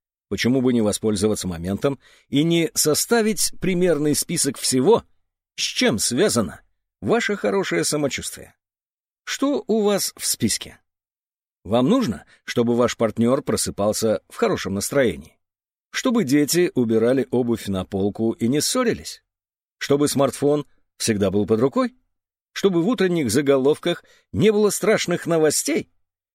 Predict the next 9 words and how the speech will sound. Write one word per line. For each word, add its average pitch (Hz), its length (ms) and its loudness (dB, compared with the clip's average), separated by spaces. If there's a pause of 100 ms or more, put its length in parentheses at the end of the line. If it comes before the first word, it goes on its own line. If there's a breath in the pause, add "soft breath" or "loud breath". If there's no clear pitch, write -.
(160)
чтобы 110 360 0
вы 98 140 0
были 113 260 2
согласны 107 580 0
со 107 140 -2
всеми 110 300 -2
мнениями 107 600 0
в 98 80 -6
соцсетях, - 680 -4